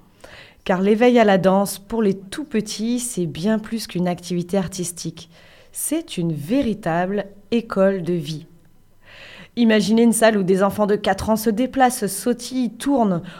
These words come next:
au rythme d'une musique douce ou en suivant une consigne ludique.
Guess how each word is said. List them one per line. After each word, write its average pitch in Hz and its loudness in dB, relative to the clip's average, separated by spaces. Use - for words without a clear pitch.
au 208 8
rythme 233 2
d'une 202 4
musique 214 4
douce 247 2
ou 240 2
en 208 4
suivant 214 0
une 302 4
consigne 202 0
ludique. 170 -4